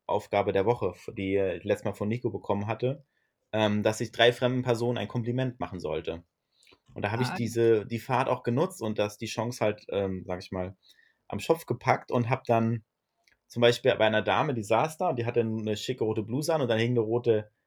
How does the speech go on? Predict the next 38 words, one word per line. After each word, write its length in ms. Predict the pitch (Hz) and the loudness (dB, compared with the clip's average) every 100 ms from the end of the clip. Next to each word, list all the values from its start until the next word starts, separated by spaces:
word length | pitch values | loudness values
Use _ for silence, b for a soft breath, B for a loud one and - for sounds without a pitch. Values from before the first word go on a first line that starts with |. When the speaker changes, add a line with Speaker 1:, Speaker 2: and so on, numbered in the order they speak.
| _ | _
Speaker 1:
Jacke 300 | - 107 - | -6 -6 0
da, 180 | 160 143 | 2 2
die 160 | 117 104 | 0 0
war 340 | 107 104 - - _ | 2 0 -4 -12 _
in 60 | |
der 200 | - 104 | -6 -4
gleichen 280 | 95 95 104 | 0 -2 -2
Farbe, 240 | - 120 | 0 0
hab 40 | 139 | 0
ich 60 | |
dann 300 | 120 101 104 - _ _ _ - | 0 -2 -4 -10 _ _ _ -6
ganz, 280 | 104 98 - | -6 -4 -4
äh, 300 | 98 98 90 | 0 0 -2
charmant 560 | - 98 92 101 101 - _ _ _ | -4 -4 -2 -2 -6 -12 _ _ _
gesagt, 340 | - 107 104 104 | -8 0 0 2
sie 80 | 107 | 2
haben 140 | 107 | 2
ja 260 | 107 98 - | 2 0 -4
sich 260 | - 104 - | -14 -12 -6
passend 520 | - 131 135 123 110 - | 0 0 2 -4 -4 -6
ihre 220 | 104 104 | -4 -4
Bluse 380 | 101 123 135 120 | -2 -2 -2 -4
zu 120 | 123 | -4
ihrer 120 | 101 | -2
Jacke 320 | 92 120 147 | 0 2 2
ausgewählt. 760 | 95 135 139 143 123 131 147 156 _ B B B _ | 4 2 2 -4 0 2 2 0 _ B B B _
Und 80 | 117 | 2
da 100 | 117 | 4
war 80 | |
'ne 100 | 120 87 | 6 4
andere 180 | 131 131 | 2 4
Dame 200 | 127 131 | 4 4
zum 120 | 131 | 4
Beispiel, 260 | 127 127 123 | 4 4 2
die 100 | 113 | 2
hatte 200 | 117 113 | 2 0
so 100 | 113 | -2
'n 200 | 110 | -4